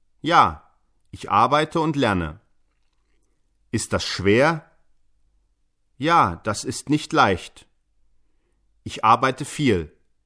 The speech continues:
Ich bin Arzt. Und wann lernen Sie?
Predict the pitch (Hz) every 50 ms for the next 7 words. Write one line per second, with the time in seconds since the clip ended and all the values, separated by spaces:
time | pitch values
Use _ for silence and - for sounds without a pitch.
0 | _ _ _ _ _ _ _ _ _ _ _ _ _ - - - - - 139 151
1 | - - 135 120 95 - - - - - - _ - - _ _ _ _ _ _
2 | _ _ _ _ _ _ _ _ _ _ _ _ _ _ _ _ _ _ _ _
3 | _ _ _ _ _ _ _ _ _ _ _ _ - 120 127 120 - 107 101 98
4 | 92 87 95 101 123 147 170 175 160 170 185 180 151 101 76